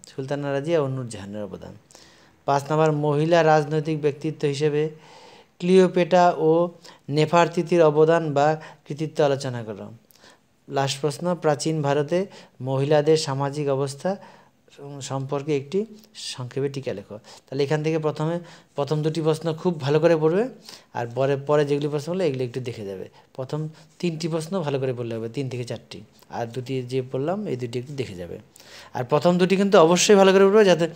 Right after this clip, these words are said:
যেহেতু বর্ণপ্রথার এই প্রশ্নটি এর আগের বার আসেনি, এবার কিন্তু খুব চান্স আছে এই প্রশ্নটা আসার।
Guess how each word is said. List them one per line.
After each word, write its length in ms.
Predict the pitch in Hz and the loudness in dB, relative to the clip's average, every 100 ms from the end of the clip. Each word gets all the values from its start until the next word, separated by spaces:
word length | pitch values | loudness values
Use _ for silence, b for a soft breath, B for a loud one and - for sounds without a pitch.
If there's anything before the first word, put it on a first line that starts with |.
| B B B B | B B B B
যেহেতু 240 | 143 151 175 165 B - 131 | -8 -4 -4 -6 B -14 0
বর্ণপ্রথার 600 | 151 170 175 165 175 175 175 170 | 4 4 4 0 0 0 0 -4
এই 100 | 165 | -6
প্রশ্নটি 360 | 170 175 175 | -6 -6 -4
এর 100 | 170 | 0
আগের 200 | 165 175 | 2 4
বার 100 | 170 | 4
আসেনি, 320 | 160 160 202 | 2 0 -6
এবার 240 | 185 165 151 | -2 -2 -2
কিন্তু 200 | 160 160 | -6 -8
খুব 160 | 170 156 | -10 -4
চান্স 200 | 151 135 127 | -2 -2 -6
আছে 120 | 135 | -6
এই 60 | |
প্রশ্নটা 360 | 131 120 127 113 | -6 -10 -14 -14
আসার। 300 | 90 - | -14 -18